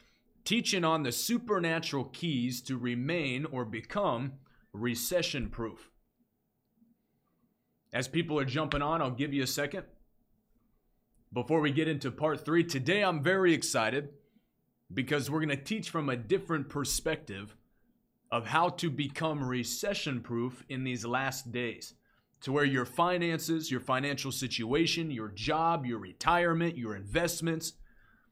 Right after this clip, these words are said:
everywhere that your money goes does not have to be limited or determined by what happens in the earth.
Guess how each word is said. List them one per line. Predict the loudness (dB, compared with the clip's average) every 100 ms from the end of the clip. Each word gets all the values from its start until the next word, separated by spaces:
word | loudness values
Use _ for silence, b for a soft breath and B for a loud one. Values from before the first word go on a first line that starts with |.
| b _ _ -2
everywhere | 4 4 6 8 8 6
that | 4 2
your | 2
money | 2 2 0
goes | 0 0 0 -2 -4 -14 _ _ _ _ _ _ _ -8
does | -4 0
not | 2 4
have | 2 2
to | 2
be | 4
limited | 4 2 2 0 4 4 2 -4 _ _ _ _ _ _ _
or | 2 4
determined | 4 0 2 2 4 2 2
by | 4
what | 4 4 2
happens | 2 0 -2 -4
in | -4
the | -2 -4
earth. | -6 -12 -20